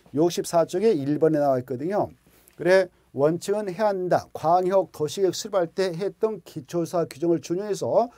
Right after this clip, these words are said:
그렇게 해야 된다라고 해놓고요. 그러나 예외적으로 경미한 내용을 위반할 때는, 위반할 때는 기초조사 하지 않아도 된다 이렇게 돼 있어요. 만약 기초조사를 하게 된다면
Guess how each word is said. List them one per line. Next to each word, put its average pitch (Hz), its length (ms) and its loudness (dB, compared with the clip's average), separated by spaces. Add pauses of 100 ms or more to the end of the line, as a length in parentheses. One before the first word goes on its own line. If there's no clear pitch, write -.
(160)
그렇게 139 320 -6
해야 175 100 0
된다라고 160 840 -4
해놓고요. 165 680 -2 (240)
그러나 147 320 0
예외적으로 170 440 2 (260)
경미한 180 520 -2
내용을 185 340 0
위반할 165 340 -2
때는, 156 240 -4 (880)
위반할 113 360 -6
때는 226 300 -2 (220)
기초조사 123 480 -10
하지 233 280 -8
않아도 196 220 0
된다 190 220 0
이렇게 165 160 -2
돼 131 100 -12
있어요. - 240 -20 (500)
만약 180 360 2
기초조사를 180 520 -4
하게 180 140 -6
된다면 175 520 -2